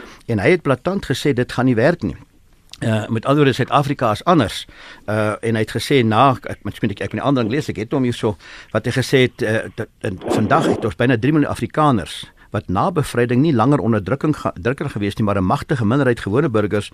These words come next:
wat sy samewerking, goedgesindheid ons moet kry. So hy het besef daai soort van nasiebou resep gaan nie hier werk,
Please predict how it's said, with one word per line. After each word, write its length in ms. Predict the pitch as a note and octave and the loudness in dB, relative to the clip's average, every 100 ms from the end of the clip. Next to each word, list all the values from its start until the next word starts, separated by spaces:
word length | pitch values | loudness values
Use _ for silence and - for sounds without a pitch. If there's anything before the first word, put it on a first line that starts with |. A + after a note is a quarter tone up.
| - - - | -20 -20 -20
wat 80 | - | -8
sy 80 | G#2+ | -6
samewerking, 600 | G2+ C3+ C#3 A2+ A#2 A#2+ | -2 0 2 2 2 -2
goedgesindheid 680 | G#2+ B2+ - A#2 - A#2+ A2+ | -4 -6 -8 -6 -4 -2 -2
ons 180 | F#2+ - | -4 -4
moet 160 | G#2 - - | -6 -8 -12
kry. 280 | - D3+ - - - G3+ F#3+ - - | -4 -4 -4 -10 -20 -18 -18 -20 -8
So 120 | A2 | -2
hy 60 | B2 | 0
het 80 | F3 | -2
besef 340 | - F3+ C3 | -2 -2 0
daai 240 | G2+ C#3+ | 0 0
soort 240 | G3 D3+ C#3+ | 0 -2 -2
van 160 | C#3 A2+ | 0 2
nasiebou 460 | G2+ C#3 A2 A2 | 0 0 -2 0
resep 340 | G2+ - B2 - | -2 -2 -4 -4
gaan 200 | - B2+ | -4 -2
nie 100 | G3 | 0
hier 160 | C#3+ | 0
werk, 380 | G2+ G#2+ F2+ - | 0 0 -2 -8